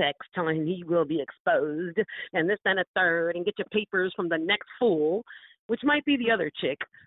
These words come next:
but you know what I'm saying? I, I just went in on it, and I called the job, mm-hmm. And they covered for him.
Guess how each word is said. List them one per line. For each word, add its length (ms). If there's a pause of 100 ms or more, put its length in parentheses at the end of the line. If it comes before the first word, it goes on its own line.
(140)
but 280 (680)
you 120
know 60
what 60
I'm 60
saying? 380
I, 280
I 60
just 160
went 160
in 180
on 160
it, 120
and 100
I 220
called 200
the 60
job, 300 (180)
mm-hmm. 520 (120)
And 140
they 160
covered 320
for 160
him. 60